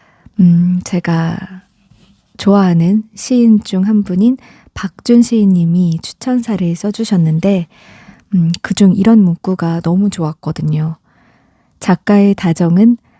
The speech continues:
작가의 다감이 만들었을 것이다. 다정을 느껴본 사람은 다정을 느끼게 할 수도 있으니까." 너무 좋죠. 다정다감이라는 말을 좋아하면서도 이 말의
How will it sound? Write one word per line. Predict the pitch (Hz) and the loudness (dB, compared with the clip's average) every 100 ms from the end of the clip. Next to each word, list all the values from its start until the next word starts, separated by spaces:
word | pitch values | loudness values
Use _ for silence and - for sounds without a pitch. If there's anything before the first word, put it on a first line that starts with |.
| _ - | _ -10
작가의 | 180 - 185 180 175 | -10 -4 -2 -2 -4
다감이 | - 160 156 208 202 190 | -4 -4 2 4 6 4
만들었을 | 160 165 190 190 - 165 | 0 -2 -2 -4 -4 -8
것이다. | 160 160 - 147 156 _ _ _ _ _ _ _ - | -6 -8 -8 -12 -12 _ _ _ _ _ _ _ -6
다정을 | - 180 214 208 202 | 0 4 6 6 4
느껴본 | 165 - 208 202 196 | 0 -4 -2 0 -2
사람은 | 202 170 175 208 185 _ _ _ _ | -2 -2 0 0 0 _ _ _ _
다정을 | - 160 185 180 180 175 | -6 -2 2 2 2 0
느끼게 | 185 - 226 220 | -4 -2 -2 0
할 | 214 220 | -2 -6
수도 | - 170 180 214 _ | -6 -4 -2 -4 _
있으니까." | - - - 190 165 _ - - _ _ _ _ _ _ _ _ _ | -12 -8 0 2 0 _ -20 -20 _ _ _ _ _ _ _ _ _
너무 | 202 190 185 | 2 4 4
좋죠. | 160 - - 160 _ _ _ _ _ _ _ _ | 0 -10 -10 -10 _ _ _ _ _ _ _ _
다정다감이라는 | - 185 202 240 233 190 165 185 165 175 196 196 | 0 2 4 4 4 2 0 0 2 2 2 2
말을 | 165 165 196 175 208 _ _ _ | 0 0 -2 -2 -6 _ _ _
좋아하면서도 | - 196 220 220 262 254 226 208 170 226 - - - - - | -10 -4 -2 0 0 2 0 0 0 -2 -6 -20 -20 -12 0
이 | 196 196 185 | 4 4 4
말의 | 165 185 196 190 185 | 2 2 2 2 0